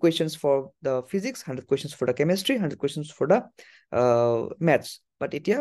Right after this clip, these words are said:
ফৰ্টি, ফৰ্টি, ফৰ্টি তেনেকে চেঞ্জ হৈ গৈছে। টাইম থ্ৰী ইয়াৰ্ছ, অফ কৰ্চ। কাট অফ এণ্ড ৰেংকিং বহুতে সোধে। এণ্ড দিছ পাৰ্টিকুলাৰ থিং, আহ, চেঞ্জেছ এভৰি ইয়াৰ। এই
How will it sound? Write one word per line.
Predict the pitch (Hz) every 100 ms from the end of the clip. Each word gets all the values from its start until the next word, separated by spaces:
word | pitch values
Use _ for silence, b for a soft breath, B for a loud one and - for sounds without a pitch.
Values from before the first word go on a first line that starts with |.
| 277
ফৰ্টি, | 170 175 165
ফৰ্টি, | 151 - 151
ফৰ্টি | 135 - 135
তেনেকে | 135 135 123 196 _ _ _ _ _
চেঞ্জ | - 185 156
হৈ | 123
গৈছে। | 120 123 - _ _ _ _ _ _ _ -
টাইম | 139 147
থ্ৰী | 156 139
ইয়াৰ্ছ, | 131 131
অফ | - -
কৰ্চ। | 123 - - - - _ _ _ _ _ -
কাট | 139 180
অফ | - - 123
এণ্ড | 156 151
ৰেংকিং | 147 160 156
বহুতে | 135 143 156
সোধে। | 147 151 190 _ B B B 139
এণ্ড | 143 139
দিছ | 254 - -
পাৰ্টিকুলাৰ | 196 202 220 220 -
থিং, | 214 220 294 _ _ 131
আহ, | 139 139
চেঞ্জেছ | 170 180 180
এভৰি | 143 147 139
ইয়াৰ। | 120 -
এই | 143